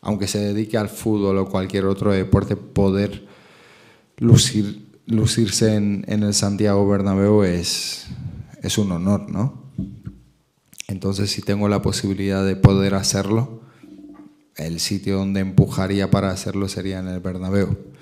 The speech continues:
Y la verdad que parece que todos los astros se hayan alineado y que va a pasar. Es que no tengo ninguna duda. Y el que lo tenga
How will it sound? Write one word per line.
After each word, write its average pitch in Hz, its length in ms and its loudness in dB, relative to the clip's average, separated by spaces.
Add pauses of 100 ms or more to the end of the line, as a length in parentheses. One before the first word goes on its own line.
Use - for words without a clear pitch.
(800)
Y 98 80 -4
la 92 160 -2
verdad 95 320 -2
que 95 220 -2
parece 98 680 4
que 101 80 0
todos 101 340 2
los 98 280 2
astros 98 360 0
se 101 120 -2
hayan 98 300 0
alineado 98 840 0 (240)
y 104 140 -8
que 92 120 -6
va 92 140 -2
a 95 60 -6
pasar. 123 520 -6
Es 107 140 -10
que 113 100 -4
no 113 120 -4
tengo 117 220 -4
ninguna 110 380 -6
duda. 95 300 -8 (1200)
Y 110 80 -2
el 104 120 -2
que 107 120 -6
lo 98 160 0
tenga 139 360 -4